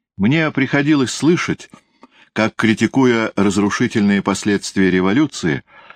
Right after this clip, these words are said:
объективные люди добавляют: "Но все же революция, как ураган,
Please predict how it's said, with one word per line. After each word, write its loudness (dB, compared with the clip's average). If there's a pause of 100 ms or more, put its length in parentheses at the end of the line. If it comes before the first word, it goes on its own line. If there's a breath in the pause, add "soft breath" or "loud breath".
(240 loud breath)
объективные 0
люди 2
добавляют: 0 (380)
"Но -4
все 0
же 0
революция, 0
как -4
ураган, -2